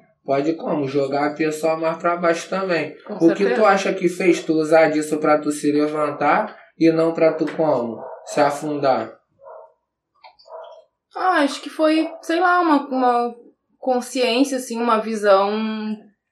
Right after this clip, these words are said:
Speaker 2: talvez mais espiritual da vida que me traz uma positividade, assim, perante essas situações aí. Assim, tipo, a gente tenta, né,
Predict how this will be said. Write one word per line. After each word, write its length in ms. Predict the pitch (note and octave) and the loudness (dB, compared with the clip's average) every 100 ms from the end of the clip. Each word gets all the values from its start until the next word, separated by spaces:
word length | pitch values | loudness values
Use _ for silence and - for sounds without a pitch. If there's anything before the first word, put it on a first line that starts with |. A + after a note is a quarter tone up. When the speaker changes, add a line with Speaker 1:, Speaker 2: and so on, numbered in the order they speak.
| _ | _
Speaker 2:
talvez 720 | G3 F#3+ F#3+ F#3 F#3+ G3+ G3+ G3 | 0 0 0 0 0 -2 -6 0
mais 640 | F#3+ F#3 F#3+ G3+ F#3+ - | 4 4 4 -2 -8 -10
espiritual 840 | G3 - A3 G#3 G#3 G#3 F#3 G3 | -12 -8 -4 -4 -2 4 6 6
da 140 | G3+ G3+ | 4 -2
vida 460 | F3 F#3+ G3 G#3 | -4 -6 -2 -2
que 500 | G3 - F#3 F3+ E3+ - | -2 -6 -8 -6 -8 -6
me 220 | F#3+ F#3 | -6 -4
traz 340 | G3+ F3 F#3+ | 2 2 2
uma 220 | G3+ G3+ | 0 -2
positividade, 800 | G#3+ G3+ G#3 A3 G#3 A3+ B3+ C4 | -2 -4 -4 -6 -6 2 4 4
assim, 280 | A#3+ - G#3+ | -2 -6 -6
perante 440 | G#3+ G#3 G3 G#3 G#3 | -2 0 -2 -2 -4
essas 600 | G3 G#3 G3+ G3+ - - - | -4 -2 -2 -4 -10 -20 -20
situações 840 | - - G#3 G#3 A#3+ A3 G#3+ F#3+ | -18 -4 -4 -2 -4 -4 -2 -2
aí. 320 | F3 E3 - _ _ _ - - - - - - - | -4 -6 -14 _ _ _ -20 -20 -20 -16 -16 -16 -6
Assim, 420 | - - G#3 F#3+ | -4 -2 -2 -2
tipo, 180 | - A3+ | 0 0
a 60 | |
gente 300 | G3+ G#3 - | 2 0 2
tenta, 420 | C#4+ C4 C#4+ B3 | 6 6 6 4
né, 320 | F#3+ D#3+ C#3+ | 2 2 0